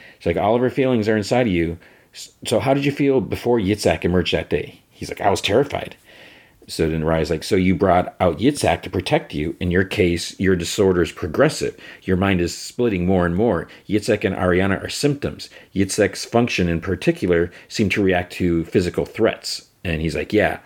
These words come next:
well, I, I wish, you know, he could have come around when I was younger." And she's like, "Well, you had other saviors then." You know, there's a knock on the door, and it kinda, like, startles him.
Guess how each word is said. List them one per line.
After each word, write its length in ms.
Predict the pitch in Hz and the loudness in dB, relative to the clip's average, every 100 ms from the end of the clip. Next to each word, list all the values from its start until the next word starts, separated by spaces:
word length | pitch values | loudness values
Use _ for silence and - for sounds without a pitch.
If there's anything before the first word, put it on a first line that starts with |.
| - | -2
well, 220 | 85 80 | 2 2
I, 140 | 78 82 | 0 0
I 60 | 85 | 2
wish, 380 | 87 85 - - - | 2 0 -4 -12 -10
you 100 | - | -4
know, 60 | 78 | -2
he 80 | 82 | 0
could 160 | 92 | 0
have 80 | 85 | 0
come 180 | 98 82 | 0 0
around 200 | 87 80 | 0 0
when 100 | 80 | -2
I 40 | |
was 120 | 78 80 | -4 0
younger." 400 | 98 76 - _ - - - - | 0 0 -6 _ -20 -20 -14 -8
And 80 | |
she's 140 | - 101 | -2 0
like, 120 | 92 | 2
"Well, 120 | 104 | 2
you 140 | 117 160 | 2 2
had 160 | 202 | 2
other 220 | - 107 90 | 4 4 4
saviors 460 | 95 85 82 80 | 2 0 0 -2
then." 300 | 80 85 117 _ - | -2 -4 -6 _ -8
You 100 | 78 | -4
know, 80 | 76 | 0
there's 180 | 82 82 | 0 0
a 60 | |
knock 260 | 82 80 - | -2 -4 -4
on 80 | 78 | -4
the 60 | |
door, 340 | 78 78 80 - | 0 0 -2 -6
and 120 | 80 | -6
it 120 | 73 | -4
kinda, 200 | - 82 | -4 -4
like, 100 | 80 | -4
startles 340 | - 80 80 87 | 0 0 0 -2
him. 200 | 87 | -6